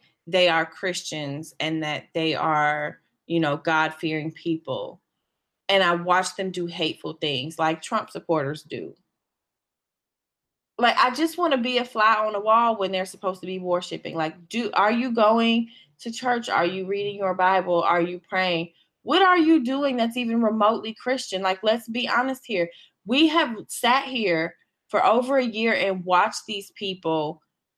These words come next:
I mean, l-, literally be radicalized before our eyes. And it is the most bizarre thing I have ever in-,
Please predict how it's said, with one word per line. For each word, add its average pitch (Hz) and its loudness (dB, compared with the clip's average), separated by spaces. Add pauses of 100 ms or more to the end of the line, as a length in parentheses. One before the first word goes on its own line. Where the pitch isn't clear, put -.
(400)
I 208 2
mean, 180 2 (120)
l-, 185 -16
literally 277 2
be 226 2
radicalized 190 2
before 175 -2
our 170 4
eyes. 151 -2 (800)
And 196 0
it 214 0
is 226 -2
the 220 -6
most 208 -2
bizarre 190 0
thing 185 -2
I 170 0
have 190 -6
ever 170 -2
in-, 147 -4